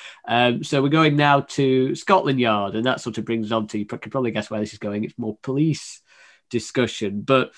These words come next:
I mean, Scotland Yard, head of, uh, general headquarters, or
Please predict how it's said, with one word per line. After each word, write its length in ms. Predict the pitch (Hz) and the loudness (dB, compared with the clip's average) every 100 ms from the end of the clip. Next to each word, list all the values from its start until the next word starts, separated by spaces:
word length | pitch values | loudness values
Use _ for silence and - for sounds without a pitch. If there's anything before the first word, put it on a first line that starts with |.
| - - _ _ _ _ - | -20 -20 _ _ _ _ 2
I 80 | 220 | 6
mean, 340 | 226 214 196 - _ _ _ | 8 6 2 -8 _ _ _
Scotland 360 | - 220 208 190 | 2 4 6 8
Yard, 280 | 185 185 156 | 8 8 6
head 200 | 180 175 | 4 4
of, 340 | 165 - - | 4 0 -6
uh, 720 | 156 151 147 143 135 135 127 | 0 2 2 2 2 0 -2
general 540 | - 180 170 156 131 - _ | -2 2 4 4 2 -4 _
headquarters, 600 | 120 139 - 135 123 113 | -4 -4 -2 -2 -2 -4
or 160 | 120 | -4